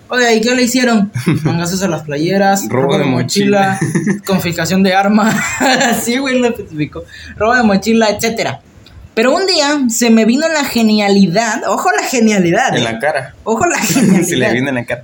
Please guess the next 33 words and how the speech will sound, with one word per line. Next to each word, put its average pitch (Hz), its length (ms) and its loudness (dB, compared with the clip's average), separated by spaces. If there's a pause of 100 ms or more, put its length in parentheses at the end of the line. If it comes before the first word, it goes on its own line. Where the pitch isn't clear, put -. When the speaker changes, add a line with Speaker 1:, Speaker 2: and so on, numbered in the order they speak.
Speaker 1:
Ojo 226 240 0
la 302 100 0
genialidad, 165 680 0
loco, 139 440 -8
eh. 220 120 -10
Speaker 2:
A 92 140 -6
ver, 92 160 -6
a 98 100 -8
ver. 101 160 -6 (140)
Speaker 1:
De, 226 460 0 (680)
de, 202 280 2
se, 190 120 4
se 196 80 0
me 208 100 2
vino 254 160 2
la - 80 4
<laughs> 240 120 2
genialidad 233 540 2 (300)
de 202 220 0
llevarlo 214 540 2
más 233 400 0
allá. 185 480 -2 (720)
Quería 214 280 2
que 233 140 -4
fuera 233 260 0
algo 240 240 0
diferente. 180 720 0 (300)
Nunca 262 760 2
antes 226 720 0 (140)
hecho, 214 640 -2 (500)
nunca 226 300 4
antes 233 240 -2
hecho. 165 220 -4